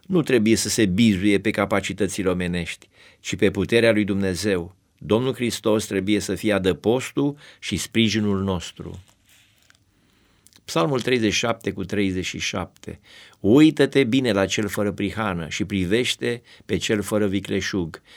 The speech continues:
căci omul de pace are parte de moștenitori." Să fii fără prihană în puterile noastre nu se poate. Biblia spune foarte clar că omul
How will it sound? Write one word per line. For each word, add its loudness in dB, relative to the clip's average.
căci -2
omul 4
de 2
pace -4
are -4
parte -6
de -6
moștenitori." -8
Să -4
fii 2
fără 2
prihană -4
în 2
puterile 4
noastre 2
nu 0
se -2
poate. -8
Biblia 6
spune 2
foarte 2
clar -4
că 2
omul 4